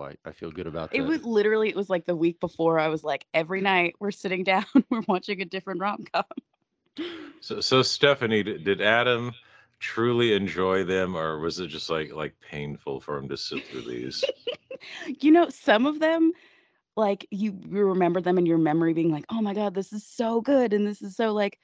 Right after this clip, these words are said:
Speaker 2: a beautiful love story." Um, and some of them do not <laughs> translate. I don't know. You answer. Were they?
Speaker 1: Yeah, I think it's different when you're, when you're actually seeing it when you're, y-, you know, a teenager versus, versus now. Um,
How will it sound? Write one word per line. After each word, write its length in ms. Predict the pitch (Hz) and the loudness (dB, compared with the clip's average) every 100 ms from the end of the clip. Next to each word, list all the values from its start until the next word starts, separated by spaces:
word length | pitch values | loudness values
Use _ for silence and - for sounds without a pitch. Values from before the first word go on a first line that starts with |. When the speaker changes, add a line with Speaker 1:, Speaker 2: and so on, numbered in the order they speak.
| - _ - | -20 _ -14
Speaker 2:
a 60 | |
beautiful 500 | 175 247 240 226 226 | 0 2 2 0 2
love 220 | 226 240 | 4 2
story." 500 | 220 214 185 165 156 - | 0 0 2 2 2 -2
Um, 360 | 170 165 170 175 _ | -2 -2 -4 -8 _
and 160 | 170 160 | -4 -4
some 180 | - 202 | -2 -4
of 120 | 202 | -2
them 180 | 208 214 | -2 0
do 120 | 196 | 0
not 300 | 170 165 165 | 2 2 0
<laughs> 0 | |
translate. 880 | - 196 - 480 320 523 - - - - 320 _ _ _ - - - | 0 0 0 -6 -4 -6 -6 -14 -14 -10 -10 _ _ _ -20 -20 -4
I 80 | 285 | 0
don't 100 | 359 | 2
know. 120 | 240 | 2
You 200 | 226 359 | 2 2
answer. 360 | 247 175 - 175 | 2 0 -2 -4
Were 160 | 190 | -4
they? 380 | 202 220 220 220 - _ 170 | -4 -4 -4 -8 -12 _ -14
Speaker 1:
Yeah, 180 | 170 170 | -10 -8
I 40 | |
think 200 | 180 185 | -4 -2
it's 160 | 170 - | -2 -2
different 480 | 139 156 165 135 | -4 -2 -4 -6
when 200 | - 120 113 | -6 -4 -2
you're, 220 | 110 104 | -4 -6
when 260 | 98 101 | -8 -8
you're 140 | 104 98 | -6 -2
actually 360 | 107 110 - 95 | -2 -2 -6 -10
seeing 320 | - 104 104 | -8 -6 -6
it 100 | 110 | -6
when 180 | 120 117 | -8 -8
you're, 240 | 110 107 104 _ | -8 -10 -16 _
y-, 140 | - - _ | -20 -20 _
you 100 | 110 | -8
know, 140 | 107 | -6
a 60 | 101 | -6
teenager 520 | - 113 107 107 107 | -6 -4 -4 -4 -6
versus, 580 | 101 101 95 92 87 - _ _ | -4 -6 -6 -10 -12 -18 _ _
versus 500 | - 104 101 98 90 | -10 -8 -8 -10 -8
now. 500 | 90 87 95 120 139 - | -6 -4 -4 -6 -10 -8
Um, 500 | 104 87 82 78 | -4 -4 -6 -8